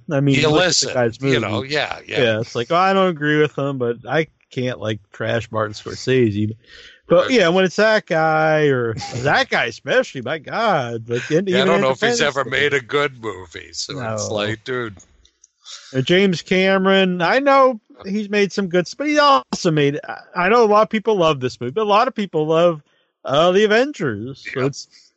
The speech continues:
Speaker 1: but Av-, is Avatar any, why is Avatar in, more of a movie th-, than The Avengers?
Speaker 2: Yeah. Yeah, I, I just, I couldn't believe it when I saw this dude's name up there, and I was like,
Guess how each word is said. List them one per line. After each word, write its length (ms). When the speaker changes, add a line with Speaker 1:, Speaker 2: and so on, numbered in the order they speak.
Speaker 1:
but 260
Av-, 300
is 180
Avatar 800
any, 240
why 300
is 140
Avatar 720
in, 260
more 260
of 120
a 60
movie 480
th-, 280
than 240
The 140
Avengers? 680
Speaker 2:
Yeah. 180
Yeah, 180
I, 160
I 60
just, 460
I 80
couldn't 260
believe 260
it 80
when 120
I 80
saw 260
this 260
dude's 400
name 300
up 200
there, 260
and 80
I 80
was 180
like, 180